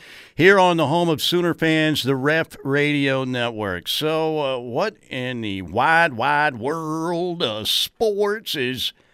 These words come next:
Jadon Haselwood talking about when he took to social media and, uh, said, uh,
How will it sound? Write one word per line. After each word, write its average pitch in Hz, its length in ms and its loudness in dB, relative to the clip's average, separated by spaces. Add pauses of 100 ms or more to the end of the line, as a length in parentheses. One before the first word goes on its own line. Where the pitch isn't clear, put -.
(600)
Jadon 175 400 0
Haselwood 156 680 0
talking 127 400 0
about 95 420 0
when 117 160 -4
he 139 140 -2
took 170 300 -6
to 147 100 -6
social 170 520 -2
media 151 880 -2 (480)
and, 143 720 0
uh, 139 260 -2
said, 170 640 0
uh, 139 420 0